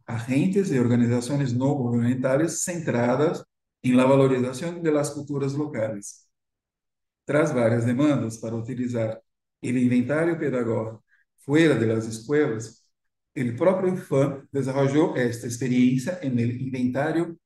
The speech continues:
participativo, una metodología abier-, abierta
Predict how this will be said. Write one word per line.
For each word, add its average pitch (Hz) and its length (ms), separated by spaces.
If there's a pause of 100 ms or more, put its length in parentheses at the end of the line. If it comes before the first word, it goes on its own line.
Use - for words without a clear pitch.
participativo, 131 1000 (1200)
una 185 220
metodología 117 720
abier-, 117 600
abierta 127 720